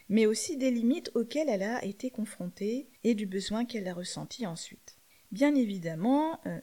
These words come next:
l'histoire de Juliana et son ressenti ne sont qu'une anecdote, hein. Tout le monde ne vit pas la même chose. Mais pour autant, je reçois quand même, euh,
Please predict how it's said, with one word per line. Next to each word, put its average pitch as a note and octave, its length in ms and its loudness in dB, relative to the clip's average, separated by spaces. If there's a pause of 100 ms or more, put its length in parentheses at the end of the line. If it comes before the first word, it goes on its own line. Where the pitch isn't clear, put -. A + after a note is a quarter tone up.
l'histoire A#3 800 -2
de G3+ 180 0
Juliana G3 640 -2
et C4 60 0
son - 180 -6
ressenti F3+ 720 -8
ne F#3+ 160 -4
sont B3+ 220 -2
qu'une B3+ 180 2
anecdote, G#3 560 -4
hein. F#3+ 240 -6
Tout - 100 -8
le F3+ 60 -4
monde B3+ 260 0
ne C#4 80 4
vit F#3+ 180 -4
pas C4+ 180 0
la B3+ 100 0
même F#3 180 -2
chose. - 360 -12 (260)
Mais C4 320 6
pour C4+ 160 -4
autant, B3+ 460 2 (180)
je G#3 160 -4
reçois G3+ 300 -4
quand F#3+ 180 -6
même, B3 260 2
euh, E3+ 440 -6